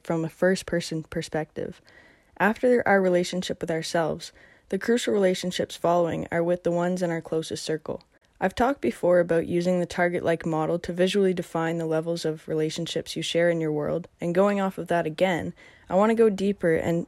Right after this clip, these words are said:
talk about setting boundaries in our life. We are all unique and will each have different boundaries for different people in our life, all depending on our experiences,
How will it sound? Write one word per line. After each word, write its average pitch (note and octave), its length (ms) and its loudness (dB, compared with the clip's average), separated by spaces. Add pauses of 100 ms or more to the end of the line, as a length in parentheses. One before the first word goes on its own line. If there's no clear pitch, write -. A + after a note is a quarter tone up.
(120)
talk F#3+ 280 0
about F#3+ 280 2
setting F3 360 0
boundaries D#3+ 520 -2
in - 80 -6
our - 140 -6
life. - 340 -8 (300)
We G#3 120 6
are G#3+ 120 6
all A3 200 6
unique F#3 500 2
and F3+ 260 0 (140)
will F3+ 240 4
each G3 220 -2
have E3 240 -2
different F3 280 -2
boundaries E3+ 460 0
for F3 160 -2
different E3 300 -2
people G#3 280 0
in F3 80 2
our D#3+ 120 -2
life, D#3 400 -6
all F3+ 120 6
depending E3 480 -2
on D#3+ 140 -6
our D#3+ 100 -8
experiences, F3 760 -2